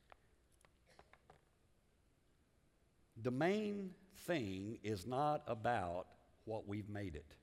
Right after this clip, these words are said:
And here's what we've made it. If you don't agree with me all the time, then you're not my friend.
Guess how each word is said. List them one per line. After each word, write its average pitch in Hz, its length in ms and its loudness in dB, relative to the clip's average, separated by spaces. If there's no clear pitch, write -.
And 98 80 -6
here's 151 240 0
what 170 160 2
we've 135 160 0
made 120 240 -2
it. - 120 -10
If 95 180 -4
you 160 120 -2
don't 175 180 0
agree 127 260 0
with 139 120 0
me 127 220 -4
all 135 240 2
the 120 80 0
time, 95 440 -2
then 98 120 -4
you're 120 140 -4
not 117 180 -4
my 104 140 -6
friend. 78 260 -10